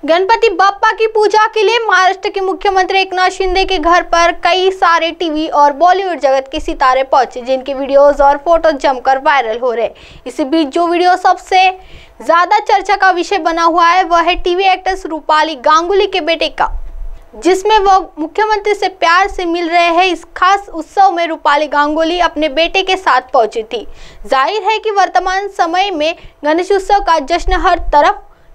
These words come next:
इसको लेकर अभी भी चहल पहल देखने को मिल रही है। बीती रात महाराष्ट्र के सीएम एकनाथ शिंदे के गणेश पूजा की धूमधाम से पूजा रखी गई थी। इस पूजा में बॉलीवुड के कई सितारे मौजूद रहे। सोशल मीडिया पर इस पूजा के वीडियोज और फोटोज छाए हुए हैं।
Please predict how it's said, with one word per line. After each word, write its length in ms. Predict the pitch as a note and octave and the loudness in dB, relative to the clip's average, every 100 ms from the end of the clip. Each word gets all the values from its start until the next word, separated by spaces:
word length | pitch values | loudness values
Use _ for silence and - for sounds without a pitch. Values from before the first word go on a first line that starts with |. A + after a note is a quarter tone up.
| D4+ | -6
इसको 280 | D#4+ - F4+ | -6 0 0
लेकर 540 | C#4+ D4 G4 G4+ G#4 | 2 2 0 2 2
अभी 300 | F#4+ D#4 F#4 | 2 2 0
भी 280 | E4 E4+ E4+ - | 0 -4 -6 -4
चहल 300 | F4 D#4+ E4+ | 0 0 -2
पहल 280 | E4+ D#4+ D4+ | 0 0 2
देखने 320 | A3 - E4 | 0 -2 -2
को 160 | E4+ F4 | 0 0
मिल 200 | F4 C#4+ | 2 2
रही 200 | A3+ A#3 | 2 0
है। 160 | A3+ - - - B3 | -4 -4 -16 -16 -8
बीती 200 | A#3+ D4+ | -2 0
रात 260 | E4 F#4 | 2 0
महाराष्ट्र 420 | F#4+ F4+ F#4 F#4+ | 0 2 0 -4
के 120 | F#4 G4 | -4 -4
सीएम 340 | F#4+ F4+ G4 | -2 0 0
एकनाथ 300 | F#4+ F4+ F#4 | -2 -2 -2
शिंदे 480 | F#4+ F4+ F#4 F#4+ G4 - - - | -2 -2 0 -2 -2 -4 -4 -2
के 120 | F#4+ F#4 | -2 0
गणेश 480 | F4+ F#4 G#4+ - - - - | 0 2 0 -2 -8 -14 -4
पूजा 300 | F4 D#4+ G4 | 0 2 0
की 180 | G4 F#4+ | 0 -2
धूमधाम 520 | E4 E4+ D#4+ E4+ F#4+ | -2 -2 2 2 2
से 300 | F#4+ F4+ E4+ | -4 -4 -4
पूजा 440 | F4 - F4+ D#4+ G#4+ | -6 -4 -2 2 0
रखी 260 | A4+ G4 | 0 -4
गई 240 | D#4 E4 D4 | -4 -4 -6
थी। 280 | E4 G4 F#4+ | -4 0 -2
इस 120 | F#4+ | -4
पूजा 420 | - D#4+ F#4 F#4 | -8 -4 0 0
में 220 | E4 E4 | 0 0
बॉलीवुड 360 | D4+ D4+ F#4+ F#4 | 2 2 0 -2
के 140 | E4 | -2
कई 180 | E4 E4 | 0 -2
सितारे 400 | E4 D4 D4 D4+ | -2 0 0 2
मौजूद 380 | C#4+ B3 C4+ C#4+ | 0 0 0 0
रहे। 180 | D#4 F#4+ | 0 0
सोशल 320 | D#4 D4+ D#4 | -2 -2 -2
मीडिया 260 | D4+ D4+ | 0 0
पर 140 | D4+ D4+ | 2 -2
इस 140 | D4+ | -2
पूजा 360 | - D4 E4+ D#4+ | -2 0 2 0
के 160 | E4 | -2
वीडियोज 340 | D4+ C4+ C4+ C4+ | -4 0 0 2
और 160 | C#4 | 0
फोटोज 380 | D#4+ D#4+ C#4+ D#4 | 0 0 0 -2
छाए 280 | - B3 G3+ | 0 -2 0
हुए 220 | B3 B3 | -2 -2
हैं। 220 | A3 G#3 | -2 -8